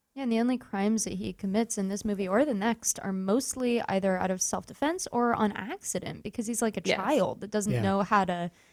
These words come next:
Speaker 1: engage with the world. <laughs> And actually, those are, like, the most heartbreaking scenes. The, that one's in The Bride of Frankenstein, I think, but where he unintentionally hurts people, and it's just, uh,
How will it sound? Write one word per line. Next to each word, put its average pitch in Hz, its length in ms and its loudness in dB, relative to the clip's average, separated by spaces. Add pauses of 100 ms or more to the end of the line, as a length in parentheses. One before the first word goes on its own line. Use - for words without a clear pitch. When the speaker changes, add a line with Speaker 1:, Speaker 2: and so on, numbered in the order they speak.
(220)
Speaker 1:
engage 214 480 6
with 185 120 2
the 170 120 0
world. 151 280 0
<laughs> - 20 12
And 240 80 12
actually, 247 260 6
those 226 180 6
are, 226 40 0
like, 202 180 -2
the 190 100 4
most 185 480 -4 (540)
heartbreaking 190 1000 4
scenes. 214 560 0
The, 208 320 2 (480)
that 254 200 10
one's 240 180 4
in 226 80 0
The 202 60 -2
Bride 202 300 6
of 175 80 -4
Frankenstein, 175 600 -4
I 165 100 -6
think, - 400 -8
but 185 300 6 (480)
where 196 180 0
he 196 360 0 (240)
unintentionally 196 1300 2 (720)
hurts 269 280 8
people, 180 720 4
and 180 680 2 (280)
it's - 260 10
just, - 400 4
uh, 175 400 4